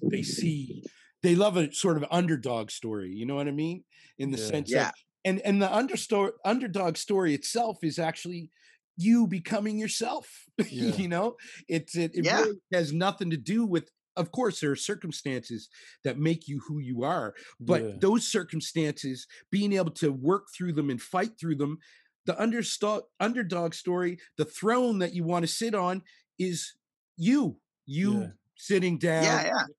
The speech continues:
Speaker 1: ease, you know?
Speaker 3: Yeah.
Speaker 1: And, um,
Speaker 3: Maturity,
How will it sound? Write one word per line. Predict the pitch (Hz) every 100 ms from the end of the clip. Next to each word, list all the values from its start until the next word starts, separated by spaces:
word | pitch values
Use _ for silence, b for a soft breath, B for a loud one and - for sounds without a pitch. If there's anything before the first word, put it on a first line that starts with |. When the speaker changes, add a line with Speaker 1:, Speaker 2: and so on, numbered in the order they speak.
| _ 151
Speaker 1:
ease, | 143 120 101 98 113
you | 127
know? | 131 165 - b b
Speaker 3:
Yeah. | 156 330 - -
Speaker 1:
And, | 160 156 123
um, | 160 156 151
Speaker 3:
Maturity, | 147 170 202 196 226 185 170 160 160